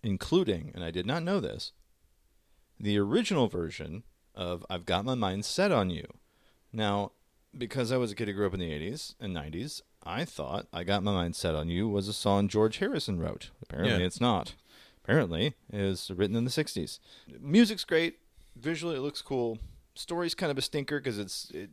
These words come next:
Speaker 1: kind of dissolves by the end. It's
Speaker 2: Yeah.
Speaker 1: a mid-grade
Speaker 2: One of those
Speaker 1: thriller.
Speaker 2: things that shits the bed by the third act.
Speaker 1: Yeah, I mean, I do like the big reveal.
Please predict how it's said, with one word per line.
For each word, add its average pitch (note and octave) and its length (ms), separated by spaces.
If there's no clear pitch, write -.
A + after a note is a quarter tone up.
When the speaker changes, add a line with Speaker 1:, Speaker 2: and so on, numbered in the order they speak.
Speaker 1:
kind D#3 160
of B2+ 100
dissolves A2+ 460
by G#2+ 160
the G#2 140
end. G2 180
It's - 480
Speaker 2:
Yeah. G#2 260
Speaker 1:
a - 20
mid-grade A#2 800
Speaker 2:
One B2+ 140
of B2+ 40
those B2 100
Speaker 1:
thriller. E2+ 140
Speaker 2:
things A2+ 140
that G#2+ 100
shits - 280
the G2+ 80
bed G2+ 240
by G2 120
the F#2 80
third G2+ 240
act. F#2+ 380
Speaker 1:
Yeah, E3 380
I E3 80
mean, E3 340
I C3 140
do F3+ 460
like G#2 520
the D3+ 100
big C#3 200
reveal. C#3+ 500